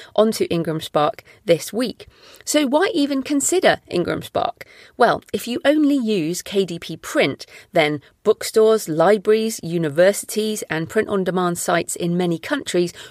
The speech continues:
will not even consider your book because you need to offer a discount, and also you'll be in their catalogues.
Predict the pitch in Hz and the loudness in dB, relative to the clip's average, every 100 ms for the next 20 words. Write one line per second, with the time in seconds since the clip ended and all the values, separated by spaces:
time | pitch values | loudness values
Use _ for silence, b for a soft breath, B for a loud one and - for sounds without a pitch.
0 | - 190 285 269 269 - 233 233 226 - | -2 4 6 6 4 0 -4 -2 -4 -4
1 | 196 - 202 185 180 170 170 160 170 - | -4 0 2 2 0 0 0 2 2 2
2 | - - B B B - 208 220 185 190 | -2 -20 B B B -8 0 2 2 2
3 | 190 175 180 160 156 165 151 320 320 - | 2 0 0 -2 0 0 0 0 -2 0
4 | 160 247 - B B 196 - 294 - 294 | 0 0 -6 B B -2 2 2 2 2
5 | 226 214 214 208 214 214 214 - 302 - | 2 2 0 0 2 2 0 0 -4 0
6 | 180 143 - | 2 4 2